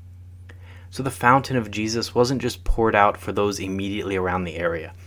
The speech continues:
Zechariah fourteen eight declares it will happen in that day that living waters will go out from Jerusalem. So these living waters is exactly what Jesus used to describe the gift that he can provide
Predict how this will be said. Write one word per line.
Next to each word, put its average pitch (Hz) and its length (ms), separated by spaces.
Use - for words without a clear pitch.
Zechariah 120 600
fourteen 120 580
eight 101 280
declares 113 580
it 117 120
will 104 180
happen 117 480
in 98 160
that 95 340
day 127 260
that 107 240
living 107 500
waters 95 600
will 92 200
go 101 420
out 87 360
from 92 600
Jerusalem. 85 760
So - 140
these 143 160
living 139 320
waters 120 420
is 110 160
exactly 104 720
what 101 260
Jesus 107 560
used 120 360
to 120 100
describe 104 540
the 98 160
gift 101 480
that 104 140
he 135 400
can 92 300
provide 82 580